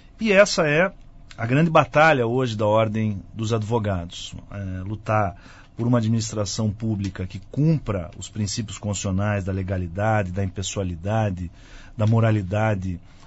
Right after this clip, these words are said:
administrativa, lutar por um poder judiciário com uma gestão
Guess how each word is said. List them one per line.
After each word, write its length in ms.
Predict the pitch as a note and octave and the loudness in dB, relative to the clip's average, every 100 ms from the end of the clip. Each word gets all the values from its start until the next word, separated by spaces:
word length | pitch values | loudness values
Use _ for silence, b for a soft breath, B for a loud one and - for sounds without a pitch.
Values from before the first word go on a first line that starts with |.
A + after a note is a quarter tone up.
| B | B
administrativa, 960 | G2+ G2+ G#2+ F#2+ - F2+ - C3+ C3+ A#2+ | -6 -2 -2 -2 -6 -6 -4 -2 0 0
lutar 460 | A2 A2 A2+ A2+ | -2 -2 2 2
por 160 | A2 G#2+ | 2 -4
um 40 | |
poder 300 | G2 G#2 G#2 | -2 -4 -4
judiciário 640 | G2 F#2+ - - G#2+ G#2+ G#2 | -4 -6 -6 -2 0 0 -2
com 120 | - | -4
uma 160 | G#2 G2+ | -2 -2
gestão 580 | F#2+ F2+ - A2 G#2+ | -4 -6 -2 0 0